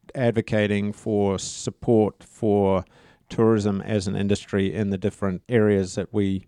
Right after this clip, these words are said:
we serve. And that is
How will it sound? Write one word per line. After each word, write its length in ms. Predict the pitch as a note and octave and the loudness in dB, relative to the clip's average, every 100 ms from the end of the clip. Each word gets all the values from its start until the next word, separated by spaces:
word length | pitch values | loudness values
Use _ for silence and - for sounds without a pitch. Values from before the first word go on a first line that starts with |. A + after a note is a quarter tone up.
| _ _ _ _ _ | _ _ _ _ _
we 160 | - G#2+ | -2 -2
serve. 500 | - - A#2 G2 - | 0 2 4 4 0
And 280 | - A#2+ A2 - - - _ _ - - _ | -2 -2 -2 -10 -20 -20 _ _ -20 -20 _
that 280 | C3+ D3+ D3 - _ | -4 -2 -2 -6 _
is 400 | D#3+ C3 A2+ G#2+ | 2 2 2 -4